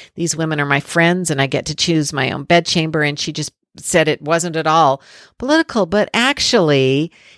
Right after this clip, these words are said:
in the years since Queen Anne, the households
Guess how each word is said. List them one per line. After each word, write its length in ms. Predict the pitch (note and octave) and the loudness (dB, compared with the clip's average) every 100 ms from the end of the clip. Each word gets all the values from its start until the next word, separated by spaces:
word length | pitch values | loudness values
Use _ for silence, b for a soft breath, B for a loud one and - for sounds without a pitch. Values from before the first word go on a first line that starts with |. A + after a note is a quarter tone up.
| b - | b -4
in 460 | G3+ G3+ D4+ G3+ - | 0 2 2 0 0
the 140 | A3 | 0
years 380 | G#3+ A3+ C4 C#4 | 2 2 0 -2
since 300 | B3 G#3 - | -4 -4 -8
Queen 420 | - A3+ A3 G#3 - | -8 -4 -2 -4 -2
Anne, 600 | G3+ C4+ C4 E3 D#3 E3+ b b b | -2 0 0 2 0 -4 b b b
the 80 | G#3 | -6
households 840 | G3+ - - D4+ - - B3+ A3+ | -6 -6 -2 -2 -2 0 2 2